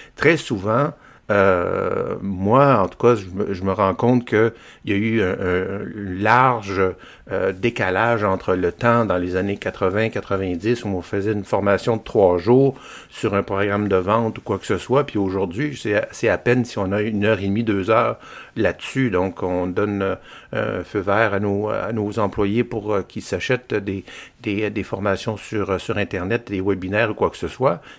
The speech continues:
Puis une f-, une fois de, de temps en temps, ben, on a des, des spécialistes, des formateurs, des, des, euh, des conférenciers qui viennent nous donner, euh, en une heure et demie, deux heures, euh, le, le, le,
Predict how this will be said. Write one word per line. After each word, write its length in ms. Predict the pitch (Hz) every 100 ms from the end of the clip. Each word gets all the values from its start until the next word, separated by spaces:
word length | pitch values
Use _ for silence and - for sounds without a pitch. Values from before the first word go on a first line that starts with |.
| _
Puis 120 | 110
une 100 | 117
f-, 100 | - - _ - 120
une 160 | 120
fois 240 | - 113 101
de, 440 | 98 90 92 90
de 140 | 85
temps 300 | 87 90 90
en 100 | 85
temps, 180 | 82 113
ben, 120 | 117 85
on 140 | 90
a 80 | 98
des, 180 | 98 - - - 110
des 80 |
spécialistes, 580 | 95 113 - 85 101 107
des 100 | 95
formateurs, 520 | 92 90 85 101 113
des, 220 | 98 95 - - -
des, 300 | 120 101 95
euh, 140 | 90 87
des 120 | 92
conférenciers 600 | - 104 104 90 85 127
qui 180 | 120 95
viennent 300 | 95 104 101 - - -
nous 200 | 107 98
donner, 520 | 92 92 110 117 104
euh, 260 | 95 95
en 380 | 98 - 104 95 - -
une 180 | 107 107
heure 120 | 107
et 100 | 92
demie, 240 | 90 110
deux 280 | 104 95 90
heures, 360 | 104 117 117 - - - - 98
euh, 200 | 95 90
le, 360 | 95 104 120 -
le, 360 | 120 98 90 85 - - _
le, 200 | 104 95